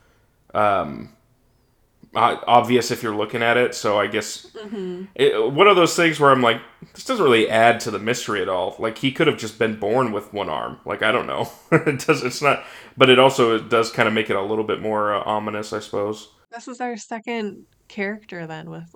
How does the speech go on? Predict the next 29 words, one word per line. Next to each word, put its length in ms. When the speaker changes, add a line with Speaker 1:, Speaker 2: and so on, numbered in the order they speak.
Speaker 2:
only 280
one 220
arm. 440
Speaker 1:
Who's 320
the 100
first 300
one? 160
Speaker 2:
What 100
are 100
the 100
odds 360
of 80
that? 220
Uh, 380
the 560
Australian 1160
who 340
turns 440
in 160
Kate. 220
Speaker 1:
Oh, 360
true. 340
Yeah, 220
that's 220
a 60
good 160
point. 280
Yeah, 300
um, 520